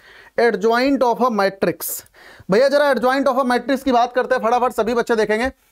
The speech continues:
बेटा adjoint क्या होता है सर? कोफैक्टर का ट्रांसपोज होता है। क्या करोगे? किसी भी मैट्रिक्स का कोफैक्टर निकालोगे, उसका ट्रांसपोज ले लोगे, यही क्या होता है? यही एडजॉइंट होता है। क्या होता है?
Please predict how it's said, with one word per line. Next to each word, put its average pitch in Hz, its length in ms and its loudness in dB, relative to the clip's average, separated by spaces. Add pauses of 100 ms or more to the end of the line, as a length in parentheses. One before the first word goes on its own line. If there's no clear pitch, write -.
(260)
बेटा 269 280 2
adjoint 240 380 0
क्या 269 100 2
होता 262 200 2
है 254 40 0
सर? 269 140 0
कोफैक्टर 240 580 0
का 233 120 0
ट्रांसपोज 220 680 0
होता 139 240 -8
है। 123 80 -8
क्या 226 220 0
करोगे? 233 340 0 (340)
किसी 254 240 0
भी 294 120 2
मैट्रिक्स 247 480 -2
का 285 220 2 (2000)
कोफैक्टर 240 540 0
निकालोगे, 247 420 0
उसका 254 240 0
ट्रांसपोज 202 460 -2
ले 151 80 -2
लोगे, 143 220 -2
यही 202 260 0
क्या 247 120 0
होता 233 220 0
है? 285 160 -4 (380)
यही 247 540 0 (240)
एडजॉइंट 196 640 0
होता 139 180 -4
है। 143 80 0
क्या 214 140 0
होता 226 260 0
है? 302 120 -2